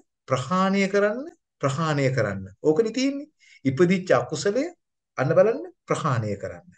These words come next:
ඔබ ඒක කරා. අන්න බලන්න ඒක කරන මාර්ගයට ආව දැන්. අන්න නූපන් අකුසලයක්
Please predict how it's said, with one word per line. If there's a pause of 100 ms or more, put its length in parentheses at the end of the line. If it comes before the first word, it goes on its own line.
(420)
ඔබ
ඒක
කරා. (480)
අන්න
බලන්න
ඒක
කරන
මාර්ගයට
ආව
දැන්. (220)
අන්න (460)
නූපන්
අකුසලයක්